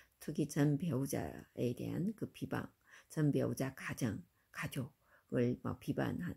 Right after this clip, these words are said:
어, 비방하고 욕하는 경우가 엄청 많다고 합니다. 그것이 결국은 뭐죠?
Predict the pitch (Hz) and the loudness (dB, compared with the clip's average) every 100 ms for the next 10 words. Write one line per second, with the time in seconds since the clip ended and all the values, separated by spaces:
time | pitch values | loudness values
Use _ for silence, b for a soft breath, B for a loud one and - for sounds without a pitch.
0 | _ - 131 - - 131 117 143 113 - | _ 0 0 0 0 2 2 0 -4 -6
1 | 120 - - 104 180 175 170 131 120 123 | -10 -8 -6 -2 0 0 0 0 -2 -2
2 | 101 - 147 - - 98 - - - - | -4 -6 -6 -6 -6 -6 -8 -12 -16 -20
3 | - b b b b - 151 147 - 233 | -20 b b b b 0 4 4 6 6
4 | 143 - 143 175 151 165 165 110 147 | 6 4 4 6 6 4 2 0 -2